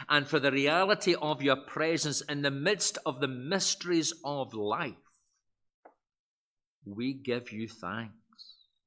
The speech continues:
And we ask that in these challenging days, both in our own conduct and our concern for others, expressed in a whole host of ways we can still do even with lockdown and restrictions,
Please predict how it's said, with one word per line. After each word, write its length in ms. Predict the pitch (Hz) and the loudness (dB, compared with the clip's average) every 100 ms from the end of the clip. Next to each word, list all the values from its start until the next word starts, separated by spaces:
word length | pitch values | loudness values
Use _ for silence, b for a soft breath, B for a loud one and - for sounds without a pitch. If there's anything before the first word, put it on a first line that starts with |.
| _ _ _ _ _ _ _ _ _ _ _ - | _ _ _ _ _ _ _ _ _ _ _ -14
And 100 | 101 | -8
we 140 | 101 | -4
ask 320 | 107 113 110 117 | 0 0 0 -4
that 140 | 110 | -4
in 160 | 113 110 | -4 -4
these 180 | 113 | -6
challenging 720 | 107 - 123 127 127 113 120 90 | -6 -4 -2 -2 -4 -8 -8 -8
days, 640 | 82 - _ - - - _ _ _ _ _ _ _ _ _ | -12 -14 _ -20 -18 -18 _ _ _ _ _ _ _ _ _
both 240 | - 139 139 | 0 2 2
in 120 | 139 | 2
our 140 | 139 | 4
own 220 | 143 160 160 | 4 2 -2
conduct 840 | - 151 156 147 156 156 - - | -4 -2 0 -2 -4 -6 -10 -10
and 140 | 110 | -6
our 100 | 113 | -6
concern 640 | - 120 - - 151 170 156 | -6 -8 -4 -2 -2 -4 -4
for 320 | - 143 - | -2 0 0
others, 800 | 147 151 160 143 151 - - - _ _ - | 0 0 -4 -6 -14 -14 -14 -16 _ _ -14
expressed 720 | 110 - - 131 160 185 - | -6 -4 -2 0 2 0 -2
in 100 | 165 | -4
a 100 | 160 | -2
whole 280 | 143 214 220 | 4 6 6
host 380 | 214 196 190 - | 6 4 4 0
of 140 | 165 | -4
ways 460 | 127 151 165 147 - | 0 2 0 -2 -8
we 120 | 139 | -10
can 160 | 139 120 | -10 -10
still 420 | - 175 202 175 | -4 -2 0 -2
do 220 | 156 170 | 0 0
even 420 | 175 143 165 180 | 0 0 -2 -2
with 200 | 160 165 | -4 -4
lockdown 640 | 123 139 143 - 143 147 | 0 0 0 -4 -2 -4
and 140 | 147 139 | -8 -6
restrictions, 920 | 156 - 101 87 - - - _ _ | -6 -6 -8 -10 -12 -16 -16 _ _